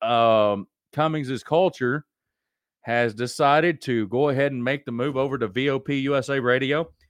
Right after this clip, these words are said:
And I encourage you, the listeners, when those apps become available,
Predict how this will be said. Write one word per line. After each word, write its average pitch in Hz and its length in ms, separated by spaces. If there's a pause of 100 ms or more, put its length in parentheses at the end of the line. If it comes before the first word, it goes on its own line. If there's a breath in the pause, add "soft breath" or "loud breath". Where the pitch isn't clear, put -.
(240)
And 131 160
I 190 140
encourage 202 540
you, 202 360 (160)
the 123 100
listeners, 170 640 (800)
when 135 100
those 156 220
apps 170 280
become 160 280
available, 180 640